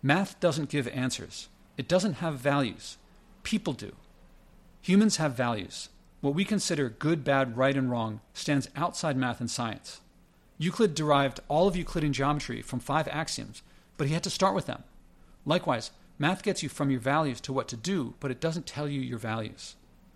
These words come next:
Engineers often think math tells you answers. They promote nuclear power for not emitting C O two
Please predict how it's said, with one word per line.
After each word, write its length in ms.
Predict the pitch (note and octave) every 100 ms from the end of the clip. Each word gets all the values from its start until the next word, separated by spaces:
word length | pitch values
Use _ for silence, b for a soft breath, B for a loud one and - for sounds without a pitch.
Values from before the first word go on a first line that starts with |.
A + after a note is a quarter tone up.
| b b b b
Engineers 380 | D#3+ F#3 G#3+ F3+
often 300 | D3+ D3+ C#3+
think 160 | C#3+
math 260 | C3+ C3 B2
tells 220 | - B2+
you 80 | B2+
answers. 480 | C#3 C3 - - - b b b
They 100 | -
promote 280 | E3+ E3+ D#3
nuclear 320 | D3 E3+ E3
power 340 | D3 C#3+ D3 A#2+
for 120 | C3+
not 180 | B2+ C#3
emitting 260 | C3+ C3+
C 160 | - D3
O 60 |
two 340 | B2+ - F3